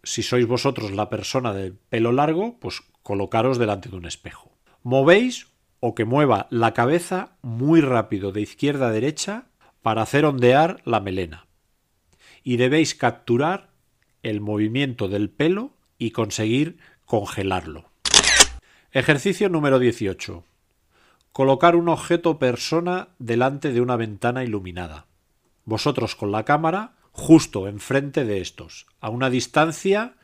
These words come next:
que entre completamente la persona en el encuadre. Debéis capturar que se vea la persona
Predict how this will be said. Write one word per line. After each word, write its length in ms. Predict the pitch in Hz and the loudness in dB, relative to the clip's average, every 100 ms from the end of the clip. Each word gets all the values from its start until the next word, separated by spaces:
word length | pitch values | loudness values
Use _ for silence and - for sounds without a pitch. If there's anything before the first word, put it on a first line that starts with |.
| - - _ | -20 -20 _
que 180 | - 110 | -2 0
entre 300 | 135 117 107 | 0 -2 -6
completamente 960 | 123 98 117 120 127 139 151 151 185 240 | -6 -4 -2 0 0 0 -4 -2 -2 -2
la 180 | - 101 | -6 -4
persona 400 | 104 101 110 117 | -4 -6 -6 -4
en 80 | 123 | -4
el 100 | 107 | -4
encuadre. 520 | 90 87 90 80 - _ _ _ _ _ - | -6 -10 -12 -12 -20 _ _ _ _ _ -4
Debéis 320 | 127 170 185 | 2 4 2
capturar 640 | - 160 - 151 190 202 | 2 -2 0 -2 -2 -4
que 120 | - 151 | -4 -4
se 160 | 135 | -2
vea 180 | 135 127 | 0 2
la 160 | 113 110 | 0 -2
persona 560 | 110 104 156 135 101 | -4 -4 -4 -4 -8